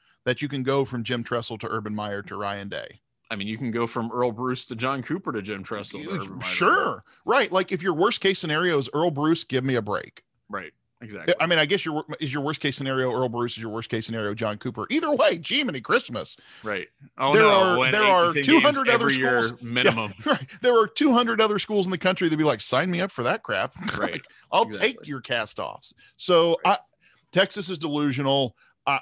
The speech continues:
Speaker 1: Oklahoma, I, you know, all right, fine. I, I think Oklahoma can be competitive. Texas A and M's proven that they can be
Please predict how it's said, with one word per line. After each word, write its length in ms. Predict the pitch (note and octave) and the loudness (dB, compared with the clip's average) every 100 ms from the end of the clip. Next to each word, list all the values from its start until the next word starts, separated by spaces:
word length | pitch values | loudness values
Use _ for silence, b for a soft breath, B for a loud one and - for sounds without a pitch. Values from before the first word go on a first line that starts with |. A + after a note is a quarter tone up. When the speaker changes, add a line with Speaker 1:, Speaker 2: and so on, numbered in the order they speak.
| - | 0
Speaker 1:
Oklahoma, 640 | F3 F#3 E3+ E3+ E3+ E3 - | 0 0 2 2 2 0 0
I, 120 | D3+ - - | -2 -4 -4
you 80 | D#3 | 0
know, 160 | D3+ | 2
all 160 | - A#3 | 2 2
right, 300 | E3 E3+ - _ | 2 0 -4 _
fine. 400 | - E3 A2+ G2 | 0 2 2 0
I, 140 | C#3 - | -2 -2
I 140 | C#3 | -4
think 200 | C#3+ F3+ | -4 -4
Oklahoma 480 | E3+ D#3 D3+ C#3 C#3 | -2 -2 -2 -4 -4
can 180 | C#3 B2+ | -6 -6
be 140 | B2+ | -6
competitive. 460 | A#2 A#2+ A#2+ A#2+ B2+ | -8 -4 -4 -4 -2
Texas 340 | F#3 - G3+ | -2 -2 -2
A 100 | F#3 | -2
and 80 | E3+ | 0
M's 160 | C3+ A#2+ | -2 -4
proven 360 | - B2 A#2 | -4 -2 -4
that 100 | A2+ | -4
they 120 | A2+ A2+ | -4 -6
can 140 | A#2 | -6
be 240 | A2+ A2+ | -6 -8